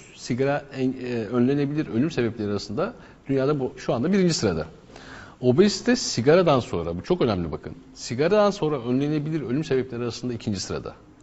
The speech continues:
Obeziteyi önleyebiliyoruz tedavilerle. Onun için ön-, e, önümüzde birçok seçenek var. E,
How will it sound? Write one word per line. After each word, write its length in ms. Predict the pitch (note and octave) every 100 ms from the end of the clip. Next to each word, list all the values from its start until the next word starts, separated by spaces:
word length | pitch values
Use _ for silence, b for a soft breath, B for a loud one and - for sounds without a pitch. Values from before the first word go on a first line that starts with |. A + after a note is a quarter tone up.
| b b b -
Obeziteyi 600 | A#2 A#2 C3 F3 C#3+ C#3+ - - - B2
önleyebiliyoruz 800 | A2+ A#2 B2 A2+ A#2+ G2+ D#2+ -
tedavilerle. 680 | F2+ F2 D#2+ D2+ C#2 - - B B B -
Onun 160 | F#3+
için 180 | A3+ A3
ön-, 200 | G3 G3 -
e, 100 | D#3 C#3+ C3+ A#2+
önümüzde 460 | C#3+ F3 F3 F#3
birçok 280 | F#3+ F#3+ B2
seçenek 420 | G#2 - E2 -
var. 300 | G#1+ - - - B B B B B -
E, 360 | B2+ B2+ A#2+